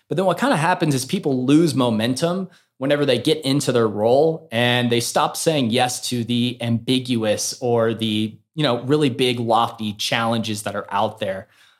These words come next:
Um, and it's so important. If you want to establish yourself as a leader or an impact player, it's important to start saying yes to these things, because no matter where you work, you're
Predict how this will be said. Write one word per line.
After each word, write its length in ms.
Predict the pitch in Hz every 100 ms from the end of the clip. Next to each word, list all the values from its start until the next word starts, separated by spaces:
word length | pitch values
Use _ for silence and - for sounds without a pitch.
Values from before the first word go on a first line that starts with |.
| _
Um, 280 | 117 123 127
and 400 | 135 156 160 - -
it's 180 | 156
so 340 | - - 185 190
important. 460 | 165 - 165 139
If 140 | 117 -
you 80 | 147
want 180 | 170
to 60 | 180
establish 580 | 151 - 131 135 131 123
yourself 360 | 117 139 120
as 100 | 110
a 40 | 107
leader 500 | 113 131 131 127 123
or 160 | 123
an 80 | 120
impact 540 | - 127 131 110 - -
player, 220 | 110 110
it's 180 | 120 147
important 340 | 131 180 180
to 40 |
start 260 | 151 143 -
saying 300 | - 127 110
yes 260 | 98 117 -
to 80 |
these 240 | 135 147 151
things, 400 | 165 180 175 - - _ _ _ -
because 480 | 135 156 139 - _
no 140 | 131 143
matter 260 | 156 180
where 160 | 131 135
you 160 | 123
work, 380 | 107 110 131 - -
you're 240 | 120 -